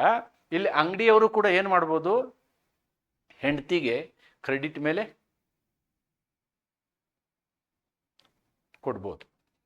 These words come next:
ವಸ್ತುಗಳನ್ನ ಕೊಡ್ಬೋದು. ಯಾಕಂದ್ರೆ ಆ ಹೆಂಡತಿಯ ರ-, ಏನು ಅವಶ್ಯಕತೆಗೆ, ಜೀವನ ಅವಶ್ಯಕತೆಗಾಗಿ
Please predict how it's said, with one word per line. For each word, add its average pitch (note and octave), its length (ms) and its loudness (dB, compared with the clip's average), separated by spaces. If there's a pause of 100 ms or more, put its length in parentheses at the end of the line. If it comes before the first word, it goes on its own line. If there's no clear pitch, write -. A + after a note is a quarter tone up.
ವಸ್ತುಗಳನ್ನ B2 440 -6
ಕೊಡ್ಬೋದು. F#2 500 -12
ಯಾಕಂದ್ರೆ D3 380 -2 (380)
ಆ A#2 120 2 (1080)
ಹೆಂಡತಿಯ D#3 500 0
ರ-, B2 200 -4 (360)
ಏನು C3 200 -4
ಅವಶ್ಯಕತೆಗೆ, A#2 680 -4
ಜೀವನ C#3+ 420 -4
ಅವಶ್ಯಕತೆಗಾಗಿ G2 800 -6